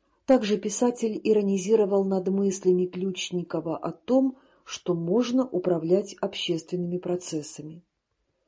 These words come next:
Вспомним, как Воланд доказывает Берлиозу, что для того, чтобы управлять,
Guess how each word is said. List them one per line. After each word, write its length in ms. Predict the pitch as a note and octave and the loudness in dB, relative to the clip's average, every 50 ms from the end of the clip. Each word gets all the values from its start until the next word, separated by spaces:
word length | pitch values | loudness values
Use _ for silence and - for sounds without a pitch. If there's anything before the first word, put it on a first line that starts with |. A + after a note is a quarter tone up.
| _ _ _ _ _ _ | _ _ _ _ _ _
Вспомним, 580 | - - - - D#4 D4 A3+ F#3+ F3+ F3 E3 E3 | -20 -6 4 6 6 6 6 4 2 0 -2 0
как 280 | - F3+ F3 F3 F3 | 2 2 2 2 0
Воланд 680 | F#3+ G3 B3 D#4 D4 A#3 F#3+ D#3+ D3 D3+ D3 - - - | -4 0 4 6 6 6 6 4 0 -2 -6 -10 -12 -6
доказывает 720 | F#3 G3 F#3+ F#3+ G3 F#3 F3+ D#3 E3+ D#3+ E3 E3 D#3+ E3 | -2 -2 0 2 2 2 2 0 -2 -4 -4 -4 -4 0
Берлиозу, 840 | D#3+ F3+ F3 E3 E3 E3 F3 F#3+ A#3 C4 B3+ F3 D3+ D3+ D3 - _ _ _ _ _ _ _ _ _ _ | 2 2 2 2 2 0 0 2 2 0 0 -2 -4 -8 -8 -10 _ _ _ _ _ _ _ _ _ _
что 600 | - - - _ - F#3 F3+ F3 E3+ - - - - | -18 -18 -14 _ 2 4 4 4 4 0 -6 -10 -8
для 320 | F#3 F3 F#3 F#3 F#3 F#3 | -4 -2 0 2 2 2
того, 380 | F3+ F#3+ F#3+ F#3 F3+ F3+ E3 D#3+ | 2 0 -2 0 0 -2 -2 -4
чтобы 380 | D#3 - - - F3 D#3+ D#3+ | -6 -8 -8 -6 -6 -4 -6
управлять, 840 | - - D#3 D3+ - D#3 D#3 D3+ D#3+ F#3+ A#3+ C4+ C#4 - - - | -6 -6 -6 -8 -6 -6 -6 -6 -4 -2 -2 -2 -2 -4 -10 -20